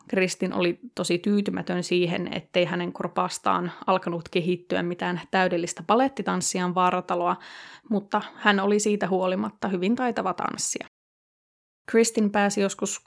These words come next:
kolmetoista, neljätoista vuotiaana tanssimaan makeishaltijattaren roolin Pähkinänsärkiässä, eli tää oli aivan hänen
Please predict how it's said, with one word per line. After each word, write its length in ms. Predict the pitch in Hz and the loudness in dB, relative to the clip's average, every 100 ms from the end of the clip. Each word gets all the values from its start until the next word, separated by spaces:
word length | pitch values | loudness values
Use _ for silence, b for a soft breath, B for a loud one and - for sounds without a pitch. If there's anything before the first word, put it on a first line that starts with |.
| _ | _
kolmetoista, 640 | - 196 226 269 262 - 240 | 4 6 6 2 0 2 2
neljätoista 680 | 240 240 220 190 180 190 | 4 4 2 0 0 -2
vuotiaana 500 | 180 190 190 196 180 - | 0 2 2 -2 -4 0
tanssimaan 720 | 185 190 - 233 233 226 208 - | 0 0 0 4 4 2 -2 -2
makeishaltijattaren 1300 | 220 214 214 196 190 196 185 185 202 - 190 190 180 | 0 2 2 2 2 0 0 0 -4 -4 -2 0 -2
roolin 520 | 180 180 180 180 202 175 | -2 0 0 0 -2 -2
Pähkinänsärkiässä, 1200 | 202 196 - 240 240 226 208 202 202 190 - - - | 0 0 0 0 2 2 0 0 -2 -2 -2 -2 -2
eli 400 | 185 190 185 - | -2 -2 -4 -4
tää 200 | 185 170 | -2 0
oli 220 | 226 220 202 | 2 2 2
aivan 340 | 190 185 185 | 0 0 -4
hänen 340 | 190 196 185 | -4 -4 -4